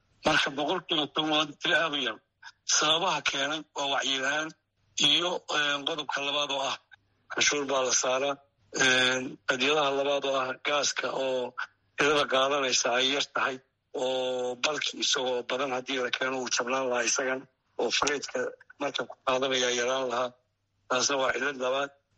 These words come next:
Een, iyo cilada saddexaad oo ah dhuxushii waa dadku aad u isticmaalaan.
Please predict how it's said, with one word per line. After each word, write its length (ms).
Een, 540
iyo 320
cilada 420
saddexaad 520
oo 140
ah 120
dhuxushii 600
waa 100
dadku 280
aad 140
u 60
isticmaalaan. 640